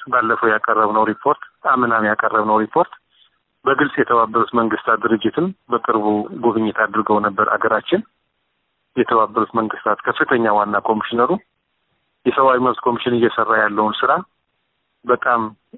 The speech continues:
ኢንካሬጂንግ ኤንድ ፕሮሚሲንግ ነው ያሉት። ተስፋ ሰጪና የሚያተጋ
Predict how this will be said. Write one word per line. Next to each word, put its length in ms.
ኢንካሬጂንግ 640
ኤንድ 200
ፕሮሚሲንግ 540
ነው 120
ያሉት። 280
ተስፋ 360
ሰጪና 420
የሚያተጋ 520